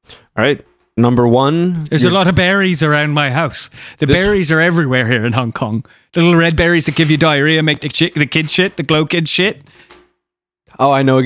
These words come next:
Speaker 1: I know intimately what you're talking about. Absolutely, I know what you're talking about. Um, so I guess the,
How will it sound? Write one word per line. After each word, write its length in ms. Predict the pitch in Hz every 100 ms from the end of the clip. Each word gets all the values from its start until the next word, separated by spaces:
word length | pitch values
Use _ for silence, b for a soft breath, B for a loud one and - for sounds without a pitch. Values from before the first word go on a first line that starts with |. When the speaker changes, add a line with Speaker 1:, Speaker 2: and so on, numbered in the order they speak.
| 135
Speaker 1:
I 140 | 143
know 180 | 151 151
intimately 440 | 156 131 135 123
what 100 | 123
you're 140 | 120 113
talking 380 | 113 107 110 104
about. 360 | 98 92 - _ _ _ _ _ -
Absolutely, 540 | 117 - 107 104 101
I 60 | 92
know 120 | 92
what 80 | 78
you're 80 | 90
talking 300 | 92 82 85
about. 200 | 82 - -
Um, 440 | 101 98 98 95 - _ _ _ -
so 180 | 123 117
I 40 |
guess 180 | 113 110
the, 260 | - 113